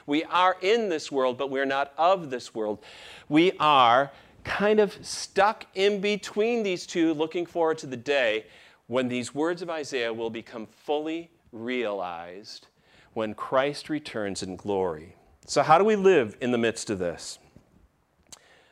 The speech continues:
I'm skipping a slide and coming back to it, so, okay. Isaiah brings it up here.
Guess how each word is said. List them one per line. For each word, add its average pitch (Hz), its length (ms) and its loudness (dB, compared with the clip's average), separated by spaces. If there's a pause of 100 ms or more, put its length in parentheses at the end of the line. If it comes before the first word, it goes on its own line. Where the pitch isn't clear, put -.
I'm 113 100 -10
skipping 160 480 -4
a 143 60 -2
slide 135 420 0
and 117 80 -6
coming 110 300 -6
back 104 320 -4
to 92 160 -12
it, 87 120 -12
so, 87 480 -6 (100)
okay. 104 480 -6 (1500)
Isaiah 147 340 6
brings 135 300 2
it 123 80 4
up 117 180 4
here. 110 440 0